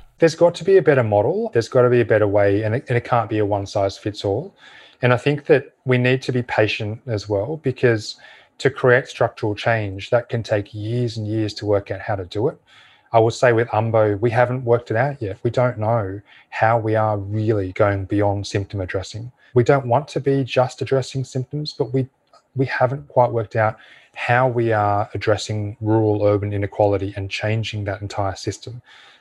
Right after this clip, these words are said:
That's a big ask for a small social enterprise to do, but we need a bit of time to get there and, um, a bit of patience.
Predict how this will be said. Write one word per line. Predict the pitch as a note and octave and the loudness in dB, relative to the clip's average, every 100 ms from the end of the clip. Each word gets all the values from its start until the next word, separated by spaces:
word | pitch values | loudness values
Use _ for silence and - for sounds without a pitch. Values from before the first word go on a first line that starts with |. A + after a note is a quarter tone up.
| - | 0
That's | D#3+ D3+ | 2 2
a | |
big | A2+ - A2 G#2 - | -2 0 -2 -2 -2
ask | G2 F#2 G2+ - _ | -2 -2 -8 -16 _
for | - A2 | -4 -2
a | G2 | -2
small | - G#2+ A2 G#2 G2 | 0 2 4 2 -2
social | - G#2 - G2+ | 2 2 2 -4
enterprise | G2 - F#2+ G2 | -4 -4 -4 -4
to | G#2 | -4
do, | A2 G2 A#2 - - - - _ _ | -2 -2 -4 -16 -20 -20 -20 _ _
but | - A2 - | 2 2 2
we | A#2+ | 0
need | A#2 A2+ | 2 2
a | |
bit | G2+ | 2
of | G2 | 0
time | - G#2+ G2+ | 0 0 0
to | G#2+ | -4
get | F#2 G#2+ - | -2 -2 -2
there | G#2 G2 - - | -4 -4 -10 -6
and, | A2 G2+ G2 | -6 -4 -2
um, | G2+ G2+ G2+ A#2+ - _ | -2 -2 -8 -12 -18 _
a | A#2+ G#2 | 2 2
bit | G2 G#2+ | 2 0
of | |
patience. | - G#2 - A#2 - | 2 0 -2 -14 -20